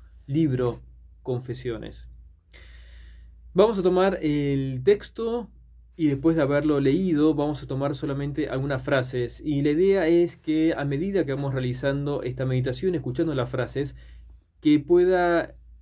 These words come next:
escuchar las resonancias interiores, sintiéndome o no identificado con la frase. Algunas frases puede llegar a que realmente sienta una fuerte,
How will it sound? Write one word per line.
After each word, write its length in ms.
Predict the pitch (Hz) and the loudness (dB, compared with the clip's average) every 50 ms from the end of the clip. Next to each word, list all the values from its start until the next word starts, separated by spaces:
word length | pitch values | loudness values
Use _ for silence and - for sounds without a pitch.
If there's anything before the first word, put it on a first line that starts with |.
| - - - | -20 -14 -12
escuchar 380 | 143 135 131 156 147 - 185 180 | -10 -8 -6 -6 -4 -2 -2 -2
las 100 | 185 170 | -2 -2
resonancias 480 | 156 127 156 151 156 151 - 170 - - | -4 -6 -4 -4 -4 -4 -4 -4 -4 -4
interiores, 760 | 143 135 127 139 139 156 160 147 131 123 123 123 120 - - | -2 -2 0 0 2 4 4 4 4 2 0 -2 -4 -8 -12
sintiéndome 1000 | - - - 160 156 147 143 - 196 208 208 202 202 202 196 190 196 202 - - - | -20 -10 -6 -4 -4 -4 -4 -4 -4 -4 -2 0 0 0 2 2 2 2 0 -2 -4
o 120 | 151 143 | -6 -4
no 300 | 143 147 156 165 175 - | -2 0 2 2 2 0
identificado 880 | 139 143 135 127 123 127 - 131 127 127 143 139 143 147 151 135 - - - | 0 -2 -2 -2 -4 -4 -6 -6 -6 -4 -2 0 0 0 0 -2 -6 -10 -4
con 260 | - 160 160 147 135 | 0 0 0 0 0
la 140 | 120 117 110 | -2 -4 -6
frase. 520 | - - 113 110 110 - - - - - - - - | -8 -10 -12 -12 -12 -12 -14 -16 -16 -16 -16 -20 -12
Algunas 340 | - 135 139 160 175 170 - | -8 -4 -2 0 0 0 0
frases 400 | - 180 175 170 165 - 170 143 | 2 2 2 2 2 2 0 -2
puede 300 | 131 - 147 143 143 135 | -2 -2 0 2 2 2
llegar 260 | 131 139 139 139 139 | 0 0 0 0 0
a 80 | 143 135 | -2 -2
que 200 | 131 127 123 127 - - | -2 -4 -6 -6 -8 -4
realmente 440 | 143 170 214 208 185 165 131 135 | -2 -2 0 0 0 -2 -2 -4
sienta 280 | 123 127 143 139 135 135 | -4 -4 -6 -6 -6 -6
una 120 | 127 120 | -6 -6
fuerte, 480 | - - 135 131 127 127 131 127 127 | -6 -4 -6 -6 -4 -2 -2 -2 -4